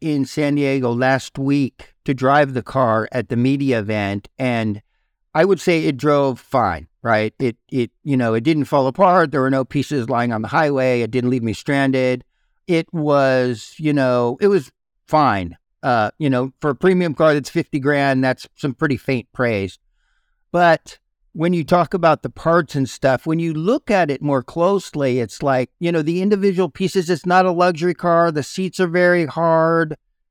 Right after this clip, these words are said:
There's fit and finish problems. You know, Edmunds did, like, a very detailed review about every little thing. And, you know, it's just not quite gelled yet. It's not there yet.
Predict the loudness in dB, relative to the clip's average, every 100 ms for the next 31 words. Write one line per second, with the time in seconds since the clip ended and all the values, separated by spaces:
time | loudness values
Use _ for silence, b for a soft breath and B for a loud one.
0 | _ -4 -2 0 0 0 -4 -2 0 -2
1 | -4 -2 2 2 2 2 2 2 0 -2
2 | 0 0 0 -2 0 0 0 -2 -2 0
3 | 0 0 -2 0 0 2 0 -2 -6 -2
4 | 0 0 0 -2 0 0 0 0 -2 -4
5 | -2 0 2 0 2 0 0 -4 -4 0
6 | 2 2 0 -2 -4 -6 -4 -6 -12 _
7 | _ _ _ -4 0 2 2 0 -6 -2
8 | -4 -4 -6 0 0 0 0 0 0 -2
9 | 2 2 2 -2 -2 -4 -6 -10 -4 -2
10 | -2 -2 0 2 2 2 2 0